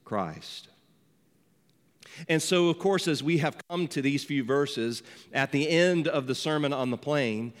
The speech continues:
i-, it is fitting that Jesus would speak these to us, because he is saying to us, "Everything that I have just presented to you that seems upside down in the world's ethic is the right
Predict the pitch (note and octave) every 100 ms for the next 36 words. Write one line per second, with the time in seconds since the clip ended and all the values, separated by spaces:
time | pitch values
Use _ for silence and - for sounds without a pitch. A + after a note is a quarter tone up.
0 | - - D3+ F3 D#3 D3+ C#3+ - - -
1 | - G3+ D3 C3 C3+ C3+ A#2 D#3 G3+ D#3+
2 | C3+ B2 C#3 C3+ - - A3 - G#2 F2
3 | - G2+ D#2+ D2+ - - - - - C#3+
4 | D3+ D3+ D#3 - E3 F3 C#3+ - G#3+ G#3+
5 | G#3+ G3 F3 D#3 C#3+ - - F3 G3 A#3+
6 | - G#3+ G#3 F3+ E3 E3 C#3 F3+ F3 E3+
7 | C3 D#3 D#3 - F2 F2+ B2 E3+ - _
8 | _ _ _ _ _ _ _ C#3 D3 -
9 | G3 G3 E3+ - F3 F#3 - - E3 D#3
10 | C#3 D3+ F3 D#3+ D3 D3+ C#3+ B2+ B2+ D#3
11 | G3 D#3+ C3 - - - - B2 B2+ C3+
12 | D3 - - - _ _ _ _ _ -
13 | E3+ E3+ D#3 C3 C#3+